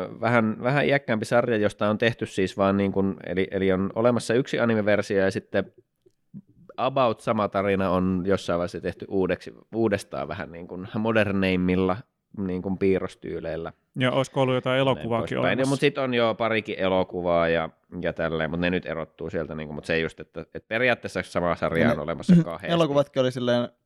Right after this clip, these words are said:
Speaker 3: vaan vähän pidempiä jaksoja
Speaker 2: Aha.
Speaker 3: itse asiassa, että
Speaker 1: Joo.
Speaker 3: ne ei ollut edes
Speaker 1: Joo.
Speaker 3: silleen, niinku, kunnon
Speaker 1: Niin, ne on
Speaker 3: leffaleffoja.
Speaker 1: merkattu. Ö, kaksituhatta kolme on tää, niinku, alkuperäinen sarja,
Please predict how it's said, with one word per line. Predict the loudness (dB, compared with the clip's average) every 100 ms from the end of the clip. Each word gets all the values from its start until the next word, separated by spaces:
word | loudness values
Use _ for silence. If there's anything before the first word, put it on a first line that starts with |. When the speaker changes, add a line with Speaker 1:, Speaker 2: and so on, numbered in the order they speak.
| 2
Speaker 3:
vaan | 4 4 0 0
vähän | 2 2
pidempiä | 0 -2 -2 -2
jaksoja | 0 0 -4 -10 -8 -8 -8 -4
Speaker 2:
Aha. | 2
Speaker 3:
itse | 0 2 0
asiassa, | 0 -2 -4
että | -2
Speaker 1:
Joo. | 0
Speaker 3:
ne | 2
ei | 2
ollut | 2
edes | 0 0
Speaker 1:
Joo. |
Speaker 3:
silleen, | 0 2 0
niinku, | -2 -6 -8 -4
kunnon | 0 2
Speaker 1:
Niin, | 2 0
ne | 0
on |
Speaker 3:
leffaleffoja. | 0 0 0
Speaker 1:
merkattu. | -2 -6 -14 _ _ _ _ -4
Ö, | -2
kaksituhatta | -2 -2 -4 -2
kolme | 0 0 0 0
on | -2 0
tää, | 0
niinku, | 2 0 0 0 0 -4 _ _ 0
alkuperäinen | 0 0 2 2 2 0 -2 _ _
sarja, | -4 0 0 0 0 2